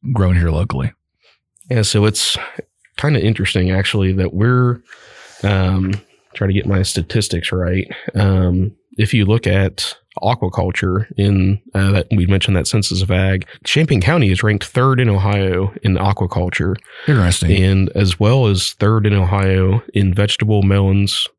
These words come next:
Speaker 2: potatoes, and sweet potatoes. Um, so that's really pretty interesting 'cause we, like I say, we think of grain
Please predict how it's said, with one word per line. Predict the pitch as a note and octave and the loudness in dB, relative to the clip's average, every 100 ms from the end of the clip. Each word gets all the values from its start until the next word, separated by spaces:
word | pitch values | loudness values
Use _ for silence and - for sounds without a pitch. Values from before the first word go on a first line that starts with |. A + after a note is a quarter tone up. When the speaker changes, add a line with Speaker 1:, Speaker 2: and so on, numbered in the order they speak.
| - | -8
Speaker 2:
potatoes, | G2 G2+ F#2+ F#2+ F2+ | -2 0 2 2 0
and | D2+ | -2
sweet | D3+ D3 | -4 -4
potatoes. | - B1 G#1 - - - - - - - | -4 -4 -6 -8 -14 -20 -20 -20 -14 -2
Um, | G#2 F#2 E2+ E2 F2+ - _ _ _ | 0 2 0 -2 -4 -8 _ _ _
so | - A2 | -4 0
that's | F#2+ | 0
really | E3+ A#3+ | 0 0
pretty | G#2 A#2 G#2+ | 0 0 0
interesting | D#3+ G#2 - F#2 | 0 -2 -2 -2
'cause | F2+ F2 | -2 0
we, | G2 G#2 G2+ | 0 0 0
like | - F#2+ | -2 -4
I | |
say, | - B2+ | 0 0
we | F2+ | 0
think | F2 B2 | 0 -2
of | G#2 | -2
grain | - A2 C#3 B2 G2+ | 0 2 2 2 0